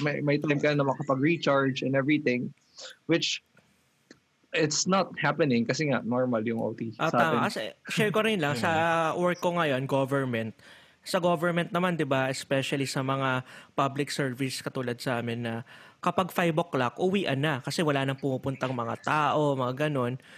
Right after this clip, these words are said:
Speaker 2: So, naka-, naka-cramp talaga. Tama ka eh. Kapag ang expectation ng tao hanggang five lang siya magwo-work, gagawin niya yun before mag-five.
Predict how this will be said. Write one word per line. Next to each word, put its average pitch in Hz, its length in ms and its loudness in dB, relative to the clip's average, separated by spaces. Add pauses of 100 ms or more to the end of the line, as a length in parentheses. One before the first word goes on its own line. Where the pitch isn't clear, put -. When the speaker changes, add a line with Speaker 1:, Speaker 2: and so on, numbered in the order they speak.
(200)
Speaker 2:
So, 175 420 -2
naka-, 202 300 -2
naka-cramp 226 520 0
talaga. 160 320 2
Tama 196 380 2
ka 185 100 0
eh. 151 100 2
Kapag 180 400 0
ang 196 220 2 (300)
expectation 190 720 0
ng 180 120 -2
tao 143 280 2
hanggang 151 280 2
five 156 240 0
lang 156 180 2
siya 151 160 0
magwo-work, 139 640 0 (580)
gagawin 220 460 2
niya 156 160 0
yun 175 80 -2
before 147 280 0
mag-five. 120 600 -4